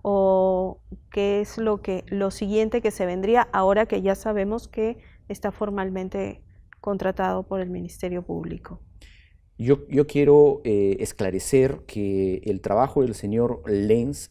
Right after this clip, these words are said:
Speaker 2: empezará cuando la información requerida por el Ministerio Público peruano a las autoridades suizas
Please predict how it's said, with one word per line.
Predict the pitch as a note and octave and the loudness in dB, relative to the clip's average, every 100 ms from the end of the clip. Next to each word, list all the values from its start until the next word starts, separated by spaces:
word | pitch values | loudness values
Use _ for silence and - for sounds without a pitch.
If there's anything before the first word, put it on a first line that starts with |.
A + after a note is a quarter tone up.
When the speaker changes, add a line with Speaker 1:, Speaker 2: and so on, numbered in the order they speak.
| - | -8
Speaker 2:
empezará | G2+ F2+ F#2+ - F#2 A2 C#3 - - - - - - _ _ | -6 -4 -6 -4 0 0 -2 -8 -20 -20 -20 -20 -20 _ _
cuando | - G#2+ G#2 F#2 F#2+ F#2 F#2+ F#2 F#2 - _ _ - | -2 0 0 -2 -4 -2 0 0 -2 -6 _ _ -8
la | G#2 G2 G2 | -4 -2 -2
información | F#2+ F#2+ - G2 F#2 F2+ F2+ - D3+ C3 F#2+ F2+ - - _ _ _ _ | -4 -6 -6 -6 -6 -8 -6 0 2 2 0 -8 -18 -20 _ _ _ _
requerida | - A3+ G3+ - C#3 G3 D3 G2 F#2 - - - | -6 -2 -2 -2 0 2 2 0 -4 -14 -14 0
por | A#2+ F3+ | 4 4
el | B2 | 2
Ministerio | G2 F#2+ A#2 G#2+ G#2 | -2 -6 -4 -4 -4
Público | A2+ G#2+ G2+ | -4 -4 -4
peruano | G2 G2+ A#2+ E3 D3+ G2+ | -2 2 2 2 -2 -6
a | F#2 | -6
las | F2+ F#2+ | -6 -8
autoridades | F2 F#2+ G#2+ C3 - | -6 -2 0 0 -2
suizas | D3 E3 E3 F#3+ | -4 -4 -4 -8